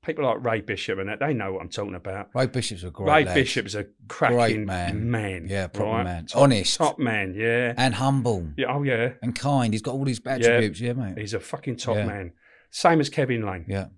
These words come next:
Speaker 2: and Kev as well,
Speaker 1: Kev,
Speaker 2: yeah.
Speaker 1: Kevin Lane.
Speaker 2: Good boy.
Speaker 1: So, what it is, they do their, yeah, they do their crimes. They don't ever say, "Oh, I'm, you know, it was a mistake," or "I was,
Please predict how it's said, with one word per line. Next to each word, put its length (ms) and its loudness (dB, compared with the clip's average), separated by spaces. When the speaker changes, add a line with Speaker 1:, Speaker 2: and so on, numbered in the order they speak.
Speaker 2:
and 160 -2
Kev 260 -2
as 100 -6
well, 120 -6
Speaker 1:
Kev, 180 4
Speaker 2:
yeah. 160 0
Speaker 1:
Kevin 340 0
Lane. 180 0
Speaker 2:
Good 220 -8
boy. 220 -4
Speaker 1:
So, 360 6
what 220 4
it 80 4
is, 340 0
they 180 6
do 340 4
their, 200 2
yeah, 280 -6
they 100 0
do 200 0
their 140 4
crimes. 360 0
They 120 0
don't 280 -2
ever 240 -2
say, 440 2
"Oh, 540 -4
I'm, 240 -8
you 120 -4
know, 260 -8
it 120 -4
was 120 -12
a 60 -8
mistake," 640 -4
or 180 -6
"I 20 -6
was, 220 -12